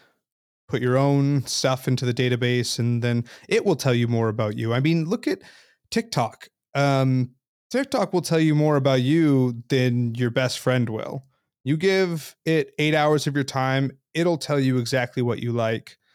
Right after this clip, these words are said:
And I think that's really valuable information. As much as it is a real black mirror, uh, that may bring things to your attention that you didn't know about yourself, didn't wanna know about yourself,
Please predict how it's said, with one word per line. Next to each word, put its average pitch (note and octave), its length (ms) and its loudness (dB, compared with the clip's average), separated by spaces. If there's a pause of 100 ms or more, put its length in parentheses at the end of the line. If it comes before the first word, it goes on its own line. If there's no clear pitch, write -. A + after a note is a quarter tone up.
(460)
And C3 440 0
I D3+ 100 -2
think G3+ 160 0
that's F#3+ 160 -2
really F3+ 160 0
valuable D3+ 360 2
information. B2+ 480 -2
As A2+ 100 -4
much E3+ 200 0
as F#3+ 100 0
it E3+ 140 -2
is D#3 220 2
a D3+ 80 2
real C#3 340 2
black C3 420 -2
mirror, D3 480 0 (480)
uh, C3 300 0
that B2+ 160 0
may C#3 240 2
bring C#3+ 280 0
things C#3+ 280 -2
to C#3 60 -2
your C3 80 2
attention C3 380 -2
that B2 140 -2
you B2 140 -4 (140)
didn't B2+ 280 -6 (180)
know C#3+ 360 0
about D#3 180 0
yourself, D3+ 360 -2
didn't B2 200 0
wanna D3+ 220 2
know F3+ 100 0
about F3 160 0
yourself, F3 400 -2